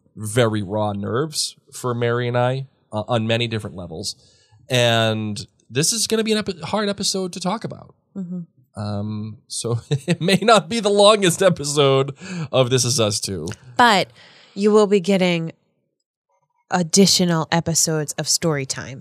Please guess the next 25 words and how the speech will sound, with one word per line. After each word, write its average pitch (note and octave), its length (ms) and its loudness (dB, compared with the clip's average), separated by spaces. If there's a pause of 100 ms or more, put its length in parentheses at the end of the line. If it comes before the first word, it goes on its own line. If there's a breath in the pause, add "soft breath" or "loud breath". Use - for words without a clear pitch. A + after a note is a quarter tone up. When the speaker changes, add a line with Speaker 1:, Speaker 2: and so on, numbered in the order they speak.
(120)
Speaker 1:
Yes. - 320 0
Speaker 2:
Um, D#3 500 0 (560 soft breath)
I G3 240 4
watched G3 340 2
this F#3+ 160 0
episode F3 460 -2
separate E3+ 380 0
of D#3 200 -2
Blake, E3+ 480 0 (220)
and E3 560 2
I E3+ 140 4
actually E3 340 0
requested, E3 420 0
I G#3 60 4
do C4 160 2
this C4+ 180 4
often, E3+ 240 2
I'll C#3 140 -2
watch D#3+ 220 0
an F3 80 -2
episode E3 420 0
before D#3 340 -4
him, C3+ 460 -4
and D#3+ 160 -2
then D3 400 -2